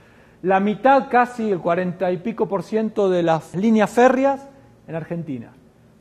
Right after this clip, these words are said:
La carga de los ferrocarriles, sesenta por ciento. Pasajeros en ferrocarriles, sesenta.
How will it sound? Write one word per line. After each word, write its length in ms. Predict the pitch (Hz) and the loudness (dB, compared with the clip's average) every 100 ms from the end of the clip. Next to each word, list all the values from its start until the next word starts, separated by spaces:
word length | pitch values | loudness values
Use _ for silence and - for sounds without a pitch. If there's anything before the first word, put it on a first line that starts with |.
| - | -4
La 180 | 170 170 | -4 2
carga 320 | 247 247 226 | 4 4 4
de 60 | |
los 160 | 214 196 | 2 0
ferrocarriles, 640 | 190 180 165 180 240 220 | -2 -4 -2 -2 -2 -4
sesenta 400 | 185 165 190 175 | -6 -10 -10 -8
por 120 | 151 151 | -10 -12
ciento. 400 | - 135 127 123 | -10 -12 -12 -8
Pasajeros 800 | 175 160 180 - 226 226 208 | -8 -6 -8 -2 2 2 0
en 100 | 202 | -6
ferrocarriles, 760 | 175 180 175 165 170 202 202 190 | -8 -6 -6 -6 -6 -6 -6 -10
sesenta. 640 | - 143 175 143 131 - | -14 -10 -8 -8 -10 -18